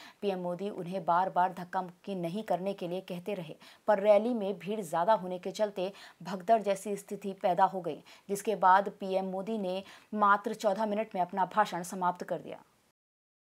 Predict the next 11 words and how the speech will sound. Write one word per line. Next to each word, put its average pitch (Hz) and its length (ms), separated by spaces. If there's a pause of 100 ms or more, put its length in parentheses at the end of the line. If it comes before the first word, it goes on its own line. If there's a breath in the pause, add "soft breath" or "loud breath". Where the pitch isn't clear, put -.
(1040)
छतरपुर 359 440
में 370 120
अज्ञात 277 400
बाइक 262 280
सवारों 262 460
ने 262 200
नेशनल 233 520
हाईवे 226 360
ऑफिस 233 440
में 220 220
पथराव 185 380